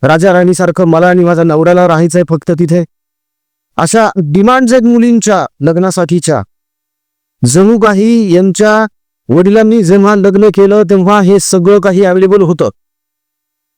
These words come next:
कष्टानेच आपल्या वडिलांनी संसार केलेला आहे, हे या मुली का विसरत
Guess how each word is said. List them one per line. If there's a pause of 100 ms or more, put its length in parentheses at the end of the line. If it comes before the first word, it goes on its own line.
(140)
कष्टानेच
आपल्या
वडिलांनी
संसार
केलेला
आहे,
हे
या
मुली
का
विसरत